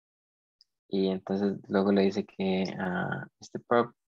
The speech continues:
creo que es como, ah, es la proporción de la que uno quiere, ah, ah, ah, digamos, hay ochenta por ciento de, de los datos para en-, entrenamiento y el veinte por ciento para, ah, prueba.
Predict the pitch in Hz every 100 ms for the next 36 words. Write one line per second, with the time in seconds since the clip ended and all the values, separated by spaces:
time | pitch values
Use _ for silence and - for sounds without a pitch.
0 | - 107 104 110 104 - 110 104 98 95
1 | 123 - 196 190 196 208 190 - - -
2 | - 101 95 _ _ _ _ _ _ _
3 | - - _ _ _ _ _ _ 95 92
4 | - 95 - 98 95 92 95 107 - 95
5 | - _ _ _ _ _ _ _ _ _
6 | _ _ _ _ _ _ - 98 95 98
7 | 95 95 95 95 - _ - - - 92
8 | - _ _ _ _ - 101 92 - 101
9 | - 107 104 110 101 110 110 - 95 92
10 | 92 - - 92 92 95 - 98 - 98
11 | 101 - _ - 98 - 95 113 135 139
12 | 139 - 98 98 98 95 190 95 - -
13 | - - - - - - 98 101 _ _
14 | - - 101 - - -